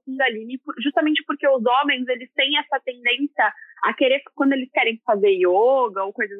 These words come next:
assim, naturalmente eles acabam indo pra práticas mais, ah, físicas, sabe? E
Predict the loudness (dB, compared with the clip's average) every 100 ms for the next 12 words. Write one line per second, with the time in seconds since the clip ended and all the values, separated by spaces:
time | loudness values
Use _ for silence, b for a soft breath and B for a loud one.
0 | -8 -6 -2 0 0 2 2 4 0 -2
1 | -8 -12 -6 -6 -2 -2 0 -2 -4 -8
2 | -4 -2 -2 -2 -4 -4 -4 -2 0 -2
3 | -2 -10 b b _ 2 2 2 -4 -8
4 | 2 2 2 -6 -10 -10 -10 _ _ _
5 | _ _ 2 2 2 -4 -14 _ _ b
6 | b 0 2